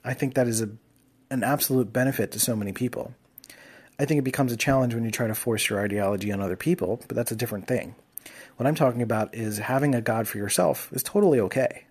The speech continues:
That's fine. I don't, I, I personally am not offended. <laughs> Uh, and I, I personally don't subscribe to a god,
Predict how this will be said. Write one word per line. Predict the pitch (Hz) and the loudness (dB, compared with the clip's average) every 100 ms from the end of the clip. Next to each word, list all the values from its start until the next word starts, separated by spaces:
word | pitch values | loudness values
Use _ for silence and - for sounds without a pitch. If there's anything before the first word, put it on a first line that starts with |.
| _ | _
That's | 127 - | -2 -2
fine. | - 131 - - | 0 0 -2 -6
I | 117 | 0
don't, | 127 110 - _ - | 2 0 -6 _ -14
I, | 113 107 - | -10 -10 -10
I | 110 | -10
personally | - 143 - 107 101 | 0 0 0 -2 -2
am | 104 | 0
not | 107 | 0
offended. | - 120 - - - - - 190 | 0 -2 -2 -8 -12 0 2 4
<laughs> | - - - - - | 2 0 -8 -8 0
Uh, | 123 123 107 - - | 4 4 2 -4 -6
and | 120 | -2
I, | 135 120 113 | 0 -2 0
I | 117 | -4
personally | 110 143 135 131 113 | 0 2 2 2 0
don't | 110 104 | -2 -2
subscribe | 104 - 175 180 | -6 0 0 0
to | 110 95 | -2 -4
a | |
god, | - - 90 | 0 0 -2